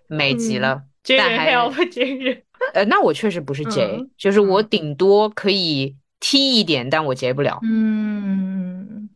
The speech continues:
Speaker 2: 呃，然后就想要开始研究一下那种长期签证，什么多次签要怎么搞了。
Speaker 1: 嗯，明白。
Speaker 2: 嗯。
Speaker 1: 像我这种，如果弄起来比较麻烦，就算了，再说吧。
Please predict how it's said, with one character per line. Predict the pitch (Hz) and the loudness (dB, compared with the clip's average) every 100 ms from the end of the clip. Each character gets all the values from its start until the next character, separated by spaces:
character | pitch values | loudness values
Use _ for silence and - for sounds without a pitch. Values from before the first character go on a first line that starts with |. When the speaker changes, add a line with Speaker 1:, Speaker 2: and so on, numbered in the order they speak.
| - | -18
Speaker 2:
呃， | - - | -14 -6
然 | 196 | -2
后 | 202 | 0
就 | 196 196 | 0 0
想 | 185 196 175 | 0 -2 -2
要 | |
开 | 190 208 | -2 -2
始 | 196 202 | 0 0
研 | 175 165 | 0 0
究 | 175 190 | -2 0
一 | 196 | 2
下 | 208 196 180 | 2 2 2
那 | 190 | 2
种 | 185 185 | 0 -2
长 | - 175 | 0 0
期 | 185 214 | 2 0
签 | 208 208 | 2 2
证， | 208 190 | 2 0
什 | 190 | 0
么 | 185 | -2
多 | 202 226 | 2 2
次 | 220 196 | 0 -4
签 | 196 180 | 0 0
要 | 185 185 | 2 2
怎 | 190 165 | 0 -2
么 | |
搞 | 170 175 160 | 0 0 0
了。 | 160 - _ _ _ _ _ - | -4 -10 _ _ _ _ _ -2
Speaker 1:
嗯， | 180 180 180 190 190 196 - | 2 2 2 -2 -4 -8 -4
明 | 147 143 | 0 2
白。 | 143 147 | 0 -2
Speaker 2:
嗯。 | 165 _ _ _ | -6 _ _ _
Speaker 1:
像 | - 175 | 0 2
我 | 151 | 2
这 | 160 | 2
种， | 143 135 135 - | 2 2 -2 -6
如 | 180 170 180 240 | -2 2 4 2
果 | 214 151 139 147 | 4 4 4 2
弄 | 185 160 | 0 0
起 | |
来 | 147 | -2
比 | 135 | -2
较 | 131 | -2
麻 | 127 117 | 2 0
烦， | 135 143 139 | 0 -2 0
就 | 160 147 | 0 -2
算 | - - 214 202 175 | -4 0 2 2 0
了， | 143 | -2
再 | 135 190 170 | -2 -2 -2
说 | - 170 170 170 | -4 0 2 4
吧。 | 135 | 0